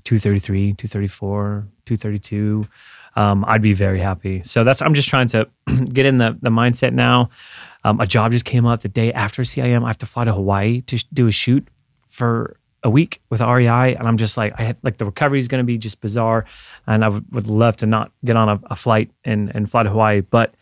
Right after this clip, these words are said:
trying to look at the positive of everything. Um, so there's just, yeah, there's a lot. And, uh, I'm just trying to just process it all mentally. Um, as I was, I,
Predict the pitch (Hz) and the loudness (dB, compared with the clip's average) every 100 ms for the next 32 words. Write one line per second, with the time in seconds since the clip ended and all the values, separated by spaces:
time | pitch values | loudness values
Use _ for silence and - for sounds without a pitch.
0 | - - - _ _ - 170 139 127 127 | -20 -20 -20 _ _ -2 2 2 0 -2
1 | 135 127 117 127 123 123 117 120 120 110 | -2 0 0 2 4 2 2 2 2 2
2 | 120 117 113 - 104 101 95 - 110 107 | 2 2 0 0 0 2 0 2 2 4
3 | 113 110 98 - 117 90 95 107 92 92 | 2 2 -2 -2 -2 0 0 0 0 -2
4 | 90 - 104 98 104 98 95 98 92 - | -4 -4 -4 -4 -4 -6 -4 -4 -4 -6
5 | 104 - 101 95 98 90 _ _ _ _ | -6 0 0 2 0 -2 _ _ _ _
6 | _ - _ _ - 143 - _ _ - | _ -20 _ _ 0 0 0 _ _ -2
7 | 117 104 117 - 110 107 104 104 104 - | 0 2 0 2 4 4 4 4 2 2
8 | 113 110 104 117 107 104 101 98 95 107 | 2 4 0 -2 0 2 2 2 0 -4
9 | - 110 104 104 101 95 - 110 | -4 -2 2 2 0 -2 -4 -4